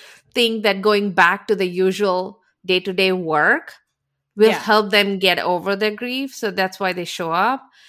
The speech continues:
Speaker 1: Then if they sh-, do show up, you have to be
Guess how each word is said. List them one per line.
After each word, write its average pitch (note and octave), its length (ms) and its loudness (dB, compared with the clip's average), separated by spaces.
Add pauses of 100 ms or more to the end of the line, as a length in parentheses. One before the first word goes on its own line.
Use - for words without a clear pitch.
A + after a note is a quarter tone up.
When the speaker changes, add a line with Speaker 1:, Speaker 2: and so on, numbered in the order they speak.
(240)
Speaker 1:
Then A3+ 180 0
if A3 160 -4
they B3+ 140 -2
sh-, - 240 -6 (100)
do C4 240 -2
show A#3 300 -2
up, G3 560 0 (100)
you A3+ 340 -6
have A#3 520 0
to B3 100 -4
be G#3 580 -4